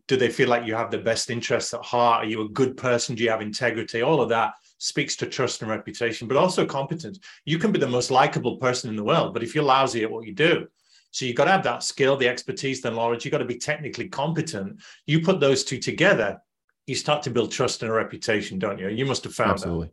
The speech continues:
Speaker 2: Absolutely. And, and something that, you know, in the podcast that I had, you know, that I have, I had one guest who said something that really resonated with me. I already, I always believed in that,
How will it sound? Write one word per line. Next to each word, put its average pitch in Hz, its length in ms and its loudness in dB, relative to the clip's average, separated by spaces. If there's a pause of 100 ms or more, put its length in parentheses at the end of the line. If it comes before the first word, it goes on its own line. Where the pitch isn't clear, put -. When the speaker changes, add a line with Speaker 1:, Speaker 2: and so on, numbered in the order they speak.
(440)
Speaker 2:
Absolutely. 85 640 0
And, 104 160 0
and 107 120 2
something 127 300 4
that, 110 80 4
you 98 300 0
know, 101 100 0
in 95 60 0
the 98 80 -2
podcast 98 400 0
that 92 100 -4
I 92 140 0
had, 82 320 -2
you 95 80 -4
know, 85 100 -6
that 90 140 -4
I 90 80 -2
have, 82 160 -2
I 80 100 -6
had 85 220 -4
one 98 220 0
guest 92 340 0
who 87 80 -12
said 90 240 -4
something 82 400 -6
that 82 160 -2 (340)
really 120 320 6
resonated 104 540 4
with 95 160 -4
me. 104 240 0 (240)
I 104 100 2
already, 131 420 6
I 110 60 2
always 120 220 6
believed 101 400 -4
in 147 80 2
that, 180 240 -2